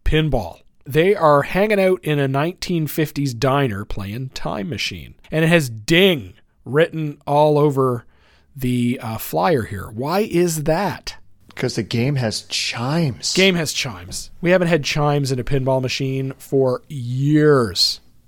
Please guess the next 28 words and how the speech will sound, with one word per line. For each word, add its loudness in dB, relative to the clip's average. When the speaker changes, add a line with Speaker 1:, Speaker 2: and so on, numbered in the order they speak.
Speaker 2:
Long -2
time, -2
yeah. -6
Speaker 1:
So 4
cool. 2
The 0
back 4
of 0
the -6
flyer -10
has, 2
"a 2
picture 0
is -6
worth 4
a -2
thousand -2
words." 2
What -2
picture 4
are 0
they -2
showing -2
here? -16
Speaker 2:
They're -16
showing 0
the -8
playfield. 0